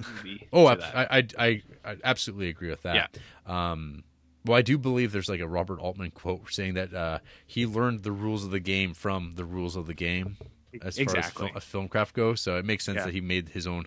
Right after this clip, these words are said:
Speaker 2: homage to it. And there's, like, yeah, like, the, the, the Altman dialogue sort of thing works. It's been, I mean, oh, it's been, like, almost twenty years since I've seen this movie, but, and, like, yeah, just be clear, like, I, I like my class action in my
Speaker 1: Mm-hmm.
Speaker 2: movies. I like some, uh, warring <laughs>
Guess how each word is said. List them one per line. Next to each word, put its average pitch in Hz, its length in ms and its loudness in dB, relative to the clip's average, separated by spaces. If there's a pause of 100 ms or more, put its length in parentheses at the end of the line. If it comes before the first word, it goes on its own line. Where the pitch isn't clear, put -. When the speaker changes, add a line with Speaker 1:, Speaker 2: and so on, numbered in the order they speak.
Speaker 2:
homage 82 340 -4
to 95 120 -2
it. 92 120 -2 (220)
And 127 100 0
there's, 127 120 2
like, 107 140 -2
yeah, 82 120 -6
like, 80 160 -8
the, 85 180 -4 (360)
the, 110 120 -4
the 107 160 -4
Altman 104 360 -2
dialogue 90 480 -2
sort 92 200 -6
of 85 80 -8
thing 90 240 -6
works. 82 300 -4
It's 151 140 0
been, 151 160 -2 (120)
I 107 40 -8
mean, 92 140 -8 (140)
oh, - 80 -16
it's - 100 -12
been, 113 140 -6
like, 98 160 -6
almost 90 180 -8
twenty 90 220 -8
years 78 140 -8
since - 120 -10
I've 80 100 -10
seen 87 200 -8
this - 140 -6
movie, 110 200 -2
but, 85 220 -4 (640)
and, 139 140 4
like, 131 180 6
yeah, 120 160 4
just 123 160 -2
be 110 80 0
clear, 120 200 4
like, 95 140 4 (180)
I, 170 180 6
I 180 140 -2
like 208 200 6
my 110 180 6 (120)
class 95 460 -2
action 110 520 0
in 110 100 -4
my 104 100 0
Speaker 1:
Mm-hmm. 104 120 0
Speaker 2:
movies. 139 400 0
I 151 100 -6
like 151 180 2
some, 113 260 0
uh, 87 340 4 (280)
warring 107 760 0
<laughs> - 40 -14